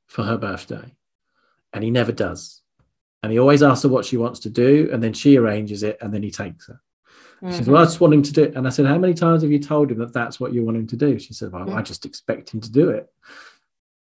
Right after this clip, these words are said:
Speaker 1: And I said, "But
Speaker 2: Mm-hmm.
Speaker 1: you've always done it this way. How does he know that he's supposed to do it another way? And that's what you really want?"
Speaker 2: Mm-hmm.
Speaker 1: "Well, I just expect him to know that. Why wouldn't he know that? That's what I would do. That's what I do for him every year." But like you said, there was,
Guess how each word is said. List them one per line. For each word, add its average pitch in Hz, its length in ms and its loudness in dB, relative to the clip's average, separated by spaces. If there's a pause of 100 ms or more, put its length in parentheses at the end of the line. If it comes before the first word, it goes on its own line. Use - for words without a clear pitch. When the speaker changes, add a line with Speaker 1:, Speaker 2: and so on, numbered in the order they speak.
(140)
Speaker 1:
And 131 100 2
I 139 40 4
said, 170 180 0
"But 165 120 0
Speaker 2:
Mm-hmm. 160 100 2
Speaker 1:
you've 151 160 8
always 156 320 8
done 143 200 6
it 135 220 -2
this 160 240 4
way. 113 640 -6
How 143 140 4
does 143 140 6
he 139 80 10
know 131 360 4
that 131 120 0
he's 123 260 -2
supposed 120 340 -4
to 127 60 -8
do 127 160 0
it - 80 -4
another 180 320 2
way? 98 380 -6
And 127 80 -6
that's 120 180 -4
what 151 140 4
you 143 120 12
really 135 260 8
want?" 175 320 4 (440)
Speaker 2:
Mm-hmm. 185 340 -4
Speaker 1:
"Well, 156 100 6
I 156 60 6
just 151 220 -2
expect 151 460 -4
him 143 120 4
to 147 100 4
know 202 240 8
that. - 260 -2
Why 165 160 6
wouldn't 170 240 6
he 165 60 6
know 202 220 4
that? 120 180 -4
That's 156 200 0
what 131 120 0
I 175 160 4
would 120 200 0
do. 123 180 -4
That's 170 200 0
what 147 80 -2
I 170 80 0
do 151 180 0
for 120 60 -2
him 143 220 -2
every 107 220 -8
year." 117 280 -2
But 147 160 -4
like 143 220 2
you 135 80 2
said, 160 240 2
there 135 100 -2
was, 123 160 -10